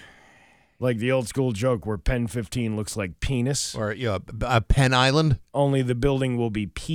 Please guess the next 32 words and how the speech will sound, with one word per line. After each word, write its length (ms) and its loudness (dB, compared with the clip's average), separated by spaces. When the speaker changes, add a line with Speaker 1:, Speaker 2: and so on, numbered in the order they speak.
Speaker 1:
E 200 -6
N 340 0
N 400 -4
one 260 -6
five, 580 -8
Speaker 2:
Mm-hmm. 440 0
Speaker 1:
'cause 140 -2
that 300 0
makes 280 -10
a 60 -12
difference. 580 -10
It's, 160 0
Speaker 2:
Yes. 200 4
Speaker 1:
uh, 180 2
the 100 -4
location 600 0
is 120 -8
fifteen 500 -2
Penn 260 -4
Plaza, 380 -2
although 520 0
fifteen 480 2
Penn 360 2
would 180 -2
be 240 0
an 260 -2
easy 300 -2
way 180 -2
to 100 -6
dodge 500 -6
the 80 -10
joke 580 -6